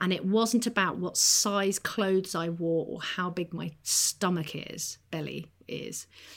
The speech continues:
It was about the weight of my body. So you can throw B M I at me, at me all you like after that. It was like, you know, and, and then for a G P to go, "Height plus weight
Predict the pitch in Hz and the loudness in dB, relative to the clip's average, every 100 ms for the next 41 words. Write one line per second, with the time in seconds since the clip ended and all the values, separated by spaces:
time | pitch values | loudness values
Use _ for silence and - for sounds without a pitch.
0 | - _ 180 170 175 165 156 175 170 165 | -20 _ -4 -2 -2 -2 0 2 2 0
1 | - _ _ _ _ _ _ - 180 180 | -6 _ _ _ _ _ _ 0 0 2
2 | 185 180 160 180 170 165 160 160 156 151 | 4 2 0 -4 -2 -4 -4 -4 -4 -4
3 | 151 175 208 208 220 220 190 190 185 180 | -2 0 2 4 4 4 4 4 4 2
4 | 185 165 156 - - - 165 165 180 190 | 0 -2 -6 -8 -14 -12 -6 0 4 4
5 | 165 165 185 196 156 - - - 156 143 | 2 0 2 2 2 -4 -12 -14 -12 -8
6 | - 156 151 139 - - - _ - _ | -6 -4 -6 -6 -8 -10 -12 _ -20 _
7 | - 175 165 - - - 202 170 160 165 | -8 -4 -4 -4 -12 -6 -2 -2 -2 -8
8 | _ _ _ _ _ 196 196 - 202 220 | _ _ _ _ _ 0 2 4 6 6
9 | 214 247 233 254 247 254 - 165 165 - | 6 4 4 4 4 2 0 -4 -4 -8
10 | _ _ _ _ - 220 - 202 - 196 | _ _ _ _ 2 2 2 0 0 -2
11 | 165 | -2